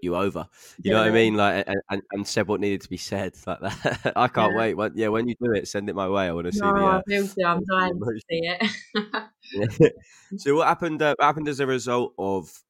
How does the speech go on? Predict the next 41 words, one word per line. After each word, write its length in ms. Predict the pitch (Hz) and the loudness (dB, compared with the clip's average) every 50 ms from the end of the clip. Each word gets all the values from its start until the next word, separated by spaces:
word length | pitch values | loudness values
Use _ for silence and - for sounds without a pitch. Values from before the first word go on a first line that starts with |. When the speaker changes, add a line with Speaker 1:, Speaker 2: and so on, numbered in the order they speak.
| _ - - | _ -8 -4
Speaker 1:
the, 340 | 101 101 98 95 95 90 - | -4 -2 -2 -2 -2 -2 -2
uh, 260 | 92 92 92 90 - - | -2 0 0 0 -2 -4
so 160 | - - 95 | -6 -8 -4
the 140 | 85 95 92 | -2 0 0
award 340 | 92 92 95 95 92 87 - | 0 0 0 -2 -4 -4 -6
winning? 220 | 95 87 90 87 | -6 -6 -6 -8
So 160 | - - 98 98 | -6 -6 -4 -4
wh-, 140 | 101 - - | -4 -4 -4
what 100 | 107 104 | -2 -2
does 120 | 104 95 | -2 -2
that 100 | 107 82 | -2 0
mean 140 | 104 104 98 | 0 -2 -2
for 80 | - 95 | -2 -6
the 60 | - | -8
future? 460 | - - 101 104 95 - - 87 85 87 - _ _ _ _ _ _ _ - _ - 190 | -8 -4 -4 -6 -6 -4 -6 -6 -6 -6 -8 _ _ _ _ _ _ _ -20 _ -14 -2
Speaker 2:
Yeah, 340 | 170 247 254 277 262 240 233 | 0 2 4 4 2 2 0
so, 460 | - - - 254 226 220 220 220 214 - | -4 -2 0 2 4 4 4 2 2 2
um, 360 | 220 220 220 220 214 226 226 - - - | 0 0 0 0 0 0 -2 -4 -6 -8
we're 240 | 185 185 220 220 208 | -2 0 0 0 2
waiting. 760 | 202 240 262 269 262 - 226 233 226 226 220 214 220 214 214 - | 4 4 4 4 2 -2 -4 -4 -4 -4 -4 -6 -6 -8 -10 -10
So 180 | - - 214 | -8 -8 -4
we've 140 | 208 226 214 | -4 -4 -4
been 140 | 226 226 - | -4 -4 -2
emailing 500 | 240 262 254 254 247 233 226 214 208 196 | 0 2 2 2 2 0 -2 -4 -4 -2
backwards 580 | 202 196 - - - - 175 170 - - - - | -2 -2 -2 -4 -10 -12 -12 -12 -12 -18 -18 -10
and 120 | - 180 175 - - | -10 -10 -10 -10 -6
forth, 460 | _ 208 180 165 160 156 160 180 175 - | _ 2 4 4 4 4 2 0 2 2
and 300 | - 180 180 175 175 170 | 0 0 2 -2 -6 -4
we've 240 | 180 185 185 185 185 | -4 -4 -4 -4 -4
got, 220 | - 208 - - 214 | -4 -4 -4 0 2
like, 160 | 185 175 - | 2 2 2
a 80 | 180 - | 0 -6
couple 300 | - 180 175 - - 175 | -8 -10 -10 -10 -12 -8
meetings 680 | 185 196 196 196 196 - - 190 180 180 185 180 180 180 | -6 -6 -6 -6 -8 -10 -8 -8 -6 -6 -6 -8 -10 -10
and 120 | 151 156 156 - | -12 -14 -6 -4
phone 200 | 175 175 175 175 | -2 -2 -2 -4
calls 320 | 170 - 175 165 165 - - | -8 -12 -12 -12 -12 -10 -10
set 180 | 170 170 - - - 170 160 | -10 -10 -10 -4 0 2 2
up, 120 | 160 160 - - | 2 0 -2 -10
and 100 | 156 147 156 | -10 -4 -4
I'll 120 | 151 151 | -4 -4